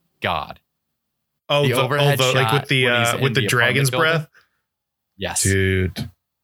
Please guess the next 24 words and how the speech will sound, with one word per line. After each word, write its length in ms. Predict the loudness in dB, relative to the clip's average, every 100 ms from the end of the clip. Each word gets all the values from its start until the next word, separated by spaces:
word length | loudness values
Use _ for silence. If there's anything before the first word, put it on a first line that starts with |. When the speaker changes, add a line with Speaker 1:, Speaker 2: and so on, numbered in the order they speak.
| _ _ _ _ _ _ _ _
Speaker 2:
That 120 | -2 0
was 180 | 0
crazy. 760 | -2 -6 -4 -2 -2 -2 -4 -8 _ _ _ _ _ _ _ _ _ _ _ _ -2
It 40 |
was 140 | 0
Speaker 1:
It's 240 | 2 0 2
one 100 | 2
of 40 |
the 40 | 2
Speaker 2:
insane. 80 | 2
Speaker 1:
coolest 180 | 0 -2
things 180 | -4 -4
I've 100 | -8
ever 160 | -6
seen. 320 | -6 -4 -6 -10 _ _ _ _ _
How 140 | -6 -4
did 80 | -2
they 100 | 0
do 180 | 0
that? 260 | -2 -6 -8 _ _ _ _ _ _ _ _ _ _
Speaker 2:
It 100 | -8
was 160 | -4 -2
so 180 | 0 -2
great. 400 | -2 -2 -4